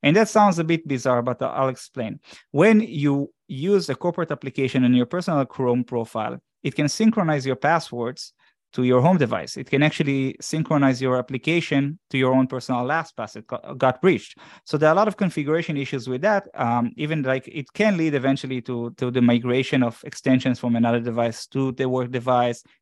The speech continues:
It's a headache. Uh, second one is that the users don't update the browser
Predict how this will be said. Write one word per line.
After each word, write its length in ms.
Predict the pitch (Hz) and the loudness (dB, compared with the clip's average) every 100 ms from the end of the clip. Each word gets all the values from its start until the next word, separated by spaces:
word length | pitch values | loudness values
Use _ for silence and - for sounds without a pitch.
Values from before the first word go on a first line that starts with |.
| - | -16
It's 140 | 131 | -6
a 80 | 147 | -4
headache. 400 | 135 131 95 - _ _ _ _ | 0 0 -2 -10 _ _ _ _
Uh, 240 | 139 123 123 | 2 4 2
second 420 | - 208 233 160 | -2 -2 -2 0
one 220 | 147 143 | 0 -2
is 120 | 127 | -4
that 200 | 135 127 | -6 -8
the 140 | 131 120 | -6 -4
users 520 | 120 120 156 214 190 | -4 -2 -2 -2 -2
don't 220 | 143 156 | -4 -2
update 280 | 135 131 123 | -4 -4 -4
the 60 | 117 | 0
browser 380 | 156 156 98 | 0 0 -6